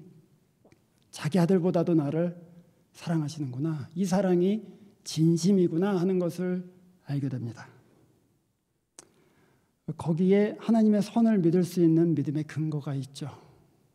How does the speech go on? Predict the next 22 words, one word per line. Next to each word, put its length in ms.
하나님이 460
아들을 420
주실 280
정도로 380
나를 240
사랑하시면 680
내게 340
요구하시는 680
것이 260
무엇이라 540
할지라도 640
드릴 200
수 140
있겠다. 460
하나님이 360
나의 280
선을 460
생각하시는 560
하나님이시라면 1000
그가 260
무엇을 540
명하시건 760